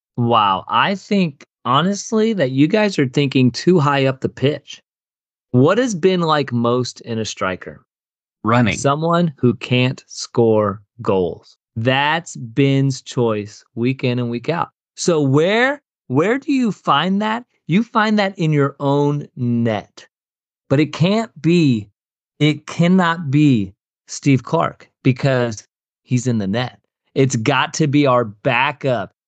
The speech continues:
Speaker 1: Andrew Tarbell. And he's a giant, right?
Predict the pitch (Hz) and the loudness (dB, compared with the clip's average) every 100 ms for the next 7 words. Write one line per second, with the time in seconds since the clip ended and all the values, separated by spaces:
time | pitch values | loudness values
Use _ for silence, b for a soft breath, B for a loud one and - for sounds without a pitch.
0 | _ 151 156 180 156 165 156 - 135 135 | _ -4 0 0 0 0 -2 -2 0 2
1 | 135 117 101 87 - - _ 147 170 277 | 0 -4 -6 -8 -14 -20 _ 0 2 2
2 | 240 139 123 147 269 214 113 113 151 233 | 0 -2 0 0 -2 -6 -6 -2 0 -2